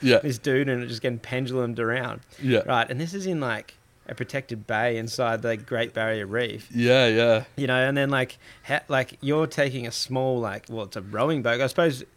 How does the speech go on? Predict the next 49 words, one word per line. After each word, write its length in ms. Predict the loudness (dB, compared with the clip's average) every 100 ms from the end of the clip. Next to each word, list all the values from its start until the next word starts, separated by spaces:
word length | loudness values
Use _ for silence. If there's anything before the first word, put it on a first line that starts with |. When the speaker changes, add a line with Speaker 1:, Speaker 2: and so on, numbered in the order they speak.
| -14
Speaker 2:
big 240 | -2 0 2
on 120 | 0
the 80 | -2
rowing 340 | -2 0 0
boat 180 | -2 -2
scales, 460 | -4 -4 -4 -4 -4
but, 160 | -6
like, 180 | -6 -2
no, 100 | 4
you're 100 | 10
Speaker 1:
Yeah. 160 | 12 12
Speaker 2:
taking 200 | 6 0
a 40 |
small 380 | -2 0 0 -2 -2
Speaker 1:
Still 200 | 2 4
Speaker 2:
boat 140 | 6
Speaker 1:
a 40 |
very 120 | 4 4
Speaker 2:
across 100 | 2
Speaker 1:
small 200 | -2 0
Speaker 2:
a 20 |
huge 220 | 2 2
Speaker 1:
boat. 100 | 2
Speaker 2:
ocean. 400 | 0 -2 -4 -12 -4
Speaker 1:
Yeah. 320 | 4 6 4 0 -4
Speaker 2:
Like, 120 | -2
it's 120 | -2
like, 100 | -4
how 140 | -2 -2
big's 220 | -2 -4
the 60 |
boat? 340 | -6 -6 -6 -10 -12
Speaker 1:
So 240 | 2 4
the 80 | 4
boat's 360 | 8 6 6 -2
twenty-four 640 | -2 2 2 2 0 0
feet 280 | 2 -2 0
long 300 | 0 0 -2
and 160 | -4 -4
six 280 | -6 -8
feet 280 | -6 -6 -4
wide, 420 | -2 -2 -2 -6 -12 -20 _ 0
but 180 | 2 2 -2
it's 160 | -4
a 60 | -6
small 440 | -4 0 2 2
twenty-four 480 | 0 -2 -2 -4 -8
foot 260 | -6 -10 -4
boat. 260 | -4 -4